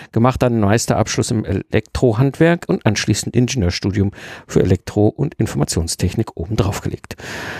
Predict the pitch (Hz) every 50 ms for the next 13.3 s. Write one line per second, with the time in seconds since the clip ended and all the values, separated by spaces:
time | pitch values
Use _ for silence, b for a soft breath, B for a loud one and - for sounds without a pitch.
0 | B B B B _ _ _ _ _ _ _ _ - - 147 165 - 196 190 196
1 | 190 - - 220 202 202 190 190 - 185 170 156 143 - 185 - - 151 170 170
2 | 165 160 165 165 156 139 - - - 143 156 - _ - 139 139 123 147 143 147
3 | 147 143 - 123 - - - 131 127 123 - - - - - - 117 110 - -
4 | - - 110 - 127 131 143 131 - 135 131 - - 117 110 113 123 - - -
5 | 123 - - 127 113 - 127 113 - - - 127 117 123 135 139 - - - 143
6 | 127 135 147 147 147 127 147 151 127 B B B B B B 165 165 180 185 -
7 | - 170 175 170 165 160 - 139 123 - - 135 131 127 117 104 - 117 - -
8 | - - 117 120 123 117 - - 101 92 - - 95 - - 104 98 101 101 B
9 | B B B B B B B - 131 101 - 113 110 - - - 123 123 143 156
10 | 147 120 120 127 - 127 123 - - - - 110 110 110 120 123 - _ - 110
11 | 117 113 101 113 120 120 107 92 - 87 85 - - - _ - - - 107 104
12 | 98 b b b b b b b b b b _ - 135 - - 127 101 - -
13 | - 95 87 90 85